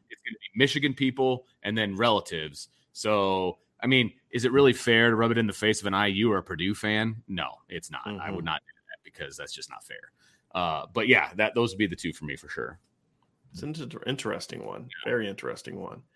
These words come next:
Speaker 2: I, let's say you had to take Michigan out of the equation and U S C out of the
Speaker 1: Nope.
Speaker 2: equation. You had to take the rivals out of the equation.
Speaker 1: Okay.
Speaker 2: See, this is the problem for you, Vince, is 'cause you're not a social media creature.
Speaker 1: I'm not, I don't engage in social
Speaker 2: Right.
Speaker 1: media like a lot of people do.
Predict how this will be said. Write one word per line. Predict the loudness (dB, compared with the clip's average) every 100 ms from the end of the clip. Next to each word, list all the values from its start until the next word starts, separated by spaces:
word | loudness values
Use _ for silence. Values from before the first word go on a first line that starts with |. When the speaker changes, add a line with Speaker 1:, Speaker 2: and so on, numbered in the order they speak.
| _ _ _ _ _ _ _ _ _ _ _ _ _ _ _ _ _ _ 8
Speaker 2:
I, | 10 10 8 -4 0 6
let's | 6
say | 10 12
you | 12
had | 10
to | 8
take | 6
Michigan | 4 4 2
out | 2
of |
the | 0
equation | -2 -4 -4 -6 -12 -20 _ _ _ _ _ _ -2
and | 4
U | 6
S | 6 6
C | 6
out |
of | 4
the |
Speaker 1:
Nope. | 2
Speaker 2:
equation. | -2 0
You |
had | 0
to | 2
take | 2
the | 4
rivals | 6 6 6 4
out |
of | 4
the |
equation. | 2 0 0 0 -6
Speaker 1:
Okay. | -16 0 2 2 4
Speaker 2:
See, | 8
this | 10 10
is | 6
the | 2
problem | 6 6 4
for | 2
you, | 2 2
Vince, | 2 2 -2
is | -4
'cause | -2
you're | 0
not | 2 2 0
a |
social | -2 -2 -2 -2
media | -2 -4
creature. | -6 -6 6
Speaker 1:
I'm |
not, | 10 10 8 8
I |
don't | 10
engage | 8 6 6 6 4 2
in | -2
social | 0 0 0
Speaker 2:
Right. | 0
Speaker 1:
media | 2 2
like | 0 -2
a |
lot | -8
of | _ _
people | _ -14
do. | -10 -10 -10